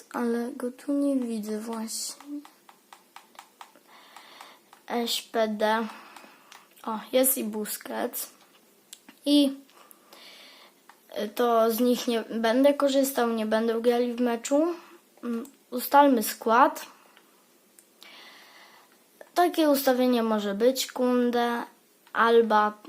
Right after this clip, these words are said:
to za Balde. Balde chcę w ogóle rozwijać bardzo. E, tu Kessiego.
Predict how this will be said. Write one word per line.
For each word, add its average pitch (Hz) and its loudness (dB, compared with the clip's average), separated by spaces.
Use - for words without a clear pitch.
to 214 -4
za 202 -2
Balde. 208 2
Balde 220 -4
chcę - -12
w 233 -12
ogóle 214 -4
rozwijać 220 -4
bardzo. 208 -2
E, 226 -2
tu 254 -2
Kessiego. 277 4